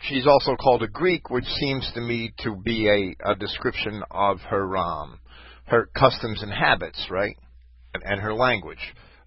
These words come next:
But a, a lot of those people were Hellenized, right? Now, um, Matthew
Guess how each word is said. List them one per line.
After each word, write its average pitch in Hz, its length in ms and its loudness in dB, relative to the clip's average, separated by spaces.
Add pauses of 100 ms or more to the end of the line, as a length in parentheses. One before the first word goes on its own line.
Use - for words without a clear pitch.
(120)
But 117 140 -2 (140)
a, 117 120 4 (140)
a 113 60 10
lot 131 200 10
of 131 60 2
those 127 280 0
people 120 220 -2
were 104 120 2
Hellenized, 98 680 2
right? 107 260 2 (720)
Now, 117 280 8
um, 107 500 6 (580)
Matthew 139 600 8